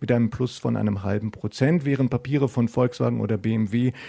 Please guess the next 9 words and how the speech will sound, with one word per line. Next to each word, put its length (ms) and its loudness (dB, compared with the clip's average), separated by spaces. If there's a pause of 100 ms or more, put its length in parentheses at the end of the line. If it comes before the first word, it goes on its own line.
(160)
durchschnittlich 640 2
ein 300 -4
halbes 400 0
Prozent 520 0
verlieren. 720 4
Und 220 0
übrigens, 580 2
die 160 0
P-K-W-Neuzulassungen 1400 2